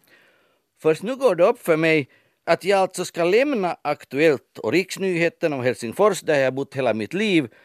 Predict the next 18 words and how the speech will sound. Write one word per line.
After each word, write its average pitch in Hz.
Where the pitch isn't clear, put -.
för 156
att 156
flytta 190
till 135
den 165
av 147
Gud 220
och 156
mänskligheten 143
bortglömda 139
lilla 151
svenska 143
hålan 135
Fagersta 113
för 131
att 127
göra 135
lokalnyheter. 107